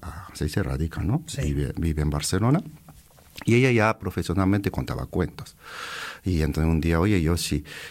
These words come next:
Speaker 1: eh, si te interesa, ven a escucharme". En aquel momento ella, ah, contaba con su grupo Corazones Cur-, Surcidos,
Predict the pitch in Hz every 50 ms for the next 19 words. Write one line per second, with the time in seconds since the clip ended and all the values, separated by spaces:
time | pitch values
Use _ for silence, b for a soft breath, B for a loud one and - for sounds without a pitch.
0 | B - - - - - - - - - - - 90 90 85 82 80 82 85 87
1 | 87 90 - - - 92 - - - - - - - 80 78 76 76 78 92 95
2 | - 120 123 127 131 127 95 80 - - - 76 - - 92 101 - 76 69 67
3 | 80 80 71 78 78 80 80 80 78 - - 82 87 82 82 87 87 85 - 90
4 | 87 85 82 82 90 87 90 - - - 85 80 76 - 90 85 78 - 90 85
5 | 87 85 85 - 82 85 82 78 80 80 78 - - 78 78 80 85 78 - 82
6 | 76 - 78 76 - - 82 80 78 - - 76 73 73 - - - 76 73 -
7 | - 92 113 131 156 185 -